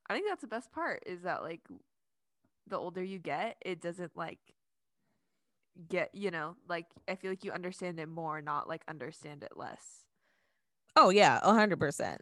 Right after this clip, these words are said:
Speaker 2: I, I one hundred percent understand that. Like, I, I rewatch sometimes if, like, a good,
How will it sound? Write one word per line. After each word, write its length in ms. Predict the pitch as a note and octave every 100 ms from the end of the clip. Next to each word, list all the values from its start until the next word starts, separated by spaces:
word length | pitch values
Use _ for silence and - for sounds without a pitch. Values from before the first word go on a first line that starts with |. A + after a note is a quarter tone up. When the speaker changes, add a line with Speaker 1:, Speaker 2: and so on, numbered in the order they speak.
| -
Speaker 2:
I, 240 | G3 G3 -
I 220 | F#3+ F#3
one 160 | - F#3+
hundred 180 | F#3+ D#3
percent 220 | - C#3
understand 460 | D3 C3+ - C3 C3+
that. 260 | C3 B2 -
Like, 140 | D#3
I, 280 | - E3 F3 - - - - _ _
I 240 | G3+ G#3 G#3+
rewatch 720 | F#3+ G#3+ G3 F3+ F#3 - -
sometimes 560 | - G#3 G#3 F3 E3+ F#3
if, 140 | F3+
like, 140 | D#3 D#3
a 80 | D#3
good, 460 | - D#3+ D#3+ D#3+